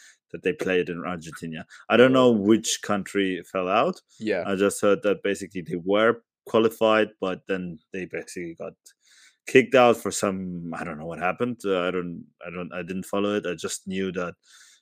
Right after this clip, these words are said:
Speaker 1: um, for example, because the U S qualified for that, and I think I heard in, uh, uh, uh, an American, uh, uh, uh,
Speaker 2: Podcast?
Speaker 1: podcast,
Speaker 2: Yeah.
Speaker 1: uh, that, that, uh,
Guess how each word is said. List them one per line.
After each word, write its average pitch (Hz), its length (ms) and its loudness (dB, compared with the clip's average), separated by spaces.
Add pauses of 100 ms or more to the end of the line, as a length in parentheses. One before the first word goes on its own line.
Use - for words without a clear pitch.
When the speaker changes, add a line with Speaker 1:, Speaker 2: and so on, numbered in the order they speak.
(180)
Speaker 1:
um, 90 400 -4 (100)
for 95 120 0
example, 92 440 -2
because 80 500 -8 (100)
the 101 80 -6
U 92 200 0
S - 420 -2 (520)
qualified 117 460 4
for 113 140 -2
that, 107 340 2 (520)
and 92 240 -6
I 92 60 -8
think 98 220 -4
I 95 40 0
heard 92 280 0
in, 87 260 -4
uh, 82 320 -6 (160)
uh, - 260 -10
uh, 90 360 -2
an 85 320 -8
American, 95 680 2
uh, 87 560 -4 (680)
uh, 85 540 0 (720)
uh, 87 540 -2
Speaker 2:
Podcast? 113 140 -10
Speaker 1:
podcast, - 800 0
Speaker 2:
Yeah. 104 120 -4
Speaker 1:
uh, 95 280 4
that, 85 280 0 (720)
that, 92 160 -4 (360)
uh, 80 80 -4